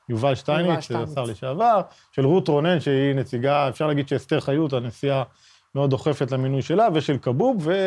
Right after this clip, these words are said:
Speaker 1: ורביעי נציג של לשכת עורכי הדין, ודווקא איילת שקד לא הייתה כל כך בתמונה, אבל הדבר הזה לא צלח, ועכשיו ייתכן מאוד שהיא תחזור ל-, לתמונת ההשפעה על ה-, על התהליך הזה. אמ, כן, זה מורכב,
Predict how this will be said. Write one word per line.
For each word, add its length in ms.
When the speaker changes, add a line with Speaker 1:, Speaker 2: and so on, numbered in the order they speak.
Speaker 1:
ורביעי 320
נציג 300
של 140
לשכת 280
עורכי 200
הדין, 220
ודווקא 320
איילת 200
שקד 280
לא 100
הייתה 200
כל 140
כך 140
בתמונה, 540
אבל 120
הדבר 300
הזה 200
לא 120
צלח, 460
ועכשיו 440
ייתכן 320
מאוד 180
שהיא 140
תחזור 400
ל-, 160
לתמונת 460
ההשפעה 480
על 100
ה-, 240
על 80
התהליך 440
הזה. 200
אמ, 60
כן, 200
זה 100
מורכב, 460